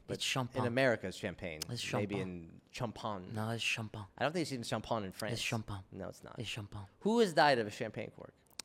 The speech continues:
Speaker 2: Many people.
Speaker 1: No one's died of a champagne
Speaker 2: Yeah,
Speaker 1: cork.
Speaker 2: lots of people.
Speaker 1: No one dies.
Speaker 2: Yeah, it's actually, it's, it, you know how they have that billboard says how many people die smoking every year? They got one for champagne.
Speaker 1: No, they don't.
Speaker 2: Yeah, they do.
Speaker 1: No, they don't.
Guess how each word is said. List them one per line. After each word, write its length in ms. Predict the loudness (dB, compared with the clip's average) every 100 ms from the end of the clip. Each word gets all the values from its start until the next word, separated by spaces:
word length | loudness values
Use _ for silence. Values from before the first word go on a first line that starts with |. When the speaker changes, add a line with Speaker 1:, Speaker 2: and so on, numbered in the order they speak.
| -2
Speaker 2:
Many 260 | 0 0
people. 400 | -4 -8 -10 -14 -10
Speaker 1:
No 180 | -4 -2
one's 140 | -2
died 200 | -6 -8
of 60 | -8
a 20 |
champagne 340 | -12 -12 -8
Speaker 2:
Yeah, 120 | -4 -4
Speaker 1:
cork. 120 | -4
Speaker 2:
lots 260 | -4 -6
of 80 | -8
people. 300 | -10 -10 -12 -10
Speaker 1:
No 120 | -8
one 120 | -6
dies. 260 | -8 -10 -10 -16 -12
Speaker 2:
Yeah, 160 | -6 -4
it's 180 | -4
actually, 400 | -4 -4 -4 -6
it's, 200 | -6 -8 -10
it, 200 | -8 -10 -12 -20 _
you 100 | -4
know 100 | 0 0
how 180 | -2
they 100 | -2
have 220 | -2 -4 -4
that 280 | -6 -6 -4
billboard 580 | -4 -4 -2 -2 -4 -8 -16 -20 -10
says 220 | -8 -4
how 140 | -4
many 140 | -4 -6
people 300 | -8 -8 -6
die 260 | -6 -4 -4
smoking 440 | -6 -6 -6 -6
every 260 | -8 -8 -6
year? 260 | -6 -8 -12 _ _ _ -10
They 80 |
got 220 | -2 -2 -2
one 220 | -4 -4
for 140 | -6
champagne. 440 | -6 -8 -6 -8 -8 _ -10
Speaker 1:
No, 60 | -8
they 100 | -6
don't. 200 | -8 -14 -14
Speaker 2:
Yeah, 100 | -12 -8
they 100 | -6
do. 200 | -6 -8 -12 -12
Speaker 1:
No, 80 | -8
they 80 | -6
don't. 200 | -6